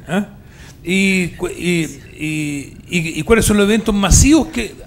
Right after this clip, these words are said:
a los que van. Y ustedes van a ver de que la mayor parte de los mi-, de, de los jefes de servicio o ministerios y sus secretarios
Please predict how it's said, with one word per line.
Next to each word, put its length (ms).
a 80
los 160
que 200
van. 500
Y 100
ustedes 300
van 140
a 80
ver 180
de 80
que 120
la 60
mayor 300
parte 340
de 100
los 100
mi-, 100
de, 240
de 160
los 140
jefes 200
de 60
servicio 500
o 220
ministerios 480
y 40
sus 100
secretarios 500